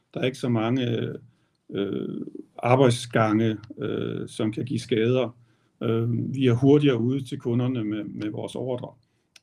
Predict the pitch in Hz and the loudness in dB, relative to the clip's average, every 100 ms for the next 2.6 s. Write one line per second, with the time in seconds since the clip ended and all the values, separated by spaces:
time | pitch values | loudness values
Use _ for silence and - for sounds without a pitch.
0 | - - 117 113 - 120 - 131 127 131 | -14 -6 -4 -4 -4 -6 -4 -2 2 4
1 | 135 143 147 135 - 131 147 156 139 147 | 6 6 6 4 -2 -2 0 0 -2 -2
2 | - - 139 - - | -6 -12 -10 -8 -8